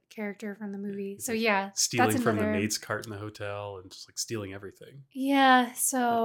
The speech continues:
Speaker 2: great depiction.
Speaker 1: Kevin Spacey whitewashing the actors, two strikes. I don't know. We might find a third strike as we go through the episode here.
Speaker 2: Why are we doing this again?
Speaker 1: I don't know. Should we
Speaker 2: <laughs>
Speaker 1: stop? No, it's good. We, we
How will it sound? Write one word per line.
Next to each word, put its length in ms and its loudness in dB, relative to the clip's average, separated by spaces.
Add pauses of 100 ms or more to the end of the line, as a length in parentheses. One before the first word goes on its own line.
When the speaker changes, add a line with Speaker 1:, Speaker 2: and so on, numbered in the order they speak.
Speaker 2:
great 100 -8
depiction. 420 -18 (180)
Speaker 1:
Kevin 360 2
Spacey 1000 -2
whitewashing 680 -6
the 140 -4
actors, 680 -10
two 200 -12
strikes. 580 -14
I 40 -10
don't 120 -6
know. 260 -6
We 120 -2
might 180 -2
find 180 -6
a 60 -6
third 240 -4
strike 300 -6
as 100 -10
we 240 -8
go 120 -10
through 180 -12
the 100 -12
episode 460 -14
here. 180 -18 (200)
Speaker 2:
Why 100 -4
are 60 -2
we 100 0
doing 160 -4
this 160 -2
again? 300 -4 (220)
Speaker 1:
I 60 -14
don't 180 -8
know. 680 0
Should 220 -8
we 40 -2
Speaker 2:
<laughs> 0 -
Speaker 1:
stop? 480 -2 (960)
No, 160 0
it's 220 2
good. 280 2
We, 280 6 (140)
we 340 4